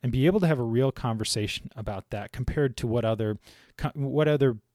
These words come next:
co-, what companies could get it going elsewhere, you know, like Facebook or Google or T V advertising. What is it that you bring to the table and what type of R O I can you generate? Because it might sound counterintuitive because there are going to be budget cuts,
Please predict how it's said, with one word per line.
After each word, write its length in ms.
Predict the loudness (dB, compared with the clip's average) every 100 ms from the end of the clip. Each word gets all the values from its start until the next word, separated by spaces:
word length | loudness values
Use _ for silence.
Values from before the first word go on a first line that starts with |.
| -20 -10
co-, 80 | -4
what 200 | -4 0
companies 360 | 0 2 0
could 140 | -2 -2
get 120 | -2
it 100 | -2
going 240 | -2 0
elsewhere, 460 | 0 -2 -4 -6 -8
you 120 | -6
know, 120 | -6 -6
like 220 | -10 -12
Facebook 500 | -12 -10 -6 -8 -6
or 80 | -4
Google 380 | -2 -2 -2
or 80 | -4
T 180 | -6 -6
V 160 | -6 -6
advertising. 520 | -8 -12 -10 -8 -2
What 280 | 0 0 0
is 200 | -2 -2
it 160 | -4 -10 -20 -10
that 140 | -6
you 120 | -4
bring 200 | -4 -4
to 120 | -6 -10
the 120 | -10
table 440 | -8 -6 -4 -6 -8 -20 _
and 120 | 0
what 140 | 0
type 220 | 2 2
of 140 | 0 -4
R 180 | 2 4
O 140 | 4 0
I 160 | -4
can 180 | -6 -8
you 80 | -8
generate? 480 | -10 -12 -14 -20 _ _ _ _ _
Because 380 | 2 4 4 -2 _ -20 _ _
it 140 | -2 0
might 280 | 2 0 0
sound 280 | 0 0
counterintuitive 840 | 0 2 2 0 -2 0 0 0 -2
because 420 | -4 -2 -2 -2 -6 _ _ _ _ _ _ _ -8
there 140 | -6
are 60 | -4
going 280 | -2 0 0
to 60 |
be 120 | -2
budget 320 | -2 -4 -6 -10
cuts, 360 | -12 -10 -12